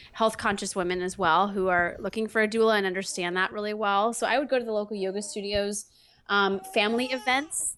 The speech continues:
Every time I'm with, um, my children at some kind of community event for kids, there's tons of pregnant women.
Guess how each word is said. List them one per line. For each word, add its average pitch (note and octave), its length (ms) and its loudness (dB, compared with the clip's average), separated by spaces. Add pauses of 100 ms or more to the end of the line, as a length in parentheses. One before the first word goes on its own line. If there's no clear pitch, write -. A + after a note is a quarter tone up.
Every B3 240 0
time A#3+ 440 0
I'm G3+ 280 -2
with, G3 480 -6
um, F3 380 -2
my G3+ 140 -2
children G#3 640 -4
at F3+ 260 0
some G3 180 -8
kind F#3+ 200 -8
of F3+ 120 -14
community F#3 440 -4
event F#3 280 -2
for F#3+ 80 -8
kids, F#3 360 -2
there's E3+ 200 -2
tons E3+ 540 -2
of E3+ 100 -4
pregnant E3+ 320 0
women. G#3 320 2